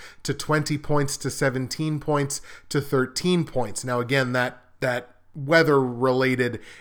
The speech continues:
game this past week, the defense has been relatively consistent, except for that one game where against you-know-who, <laughs> who they gave up thirty-seven points against. Other than that,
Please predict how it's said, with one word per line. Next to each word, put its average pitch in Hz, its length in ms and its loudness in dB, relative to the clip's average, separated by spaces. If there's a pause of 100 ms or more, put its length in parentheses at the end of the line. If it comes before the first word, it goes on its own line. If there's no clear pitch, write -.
(100)
game 139 400 2
this 123 200 -2
past 120 420 -4
week, 156 380 0 (380)
the 175 100 6
defense 180 560 0
has 180 120 -8
been 202 160 2
relatively 165 880 4
consistent, 175 720 -2
except 147 320 -2
for 143 100 -4
that 131 220 2
one 143 480 0
game 139 480 0 (400)
where 135 260 2
against 123 380 -2
you-know-who, 127 720 2 (200)
<laughs> - 100 -20 (120)
who 226 140 8
they 151 240 8
gave 135 240 2
up 135 160 0
thirty-seven 127 560 0
points 170 280 2
against. 120 400 -6
Other 156 220 2
than 139 160 -2
that, 156 340 2